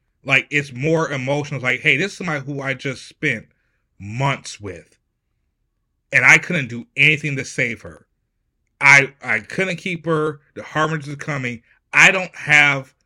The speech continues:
my friend with me to help me through this.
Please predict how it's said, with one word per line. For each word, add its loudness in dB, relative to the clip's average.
my -6
friend 0
with -8
me -4
to -4
help -2
me -6
through 0
this. -6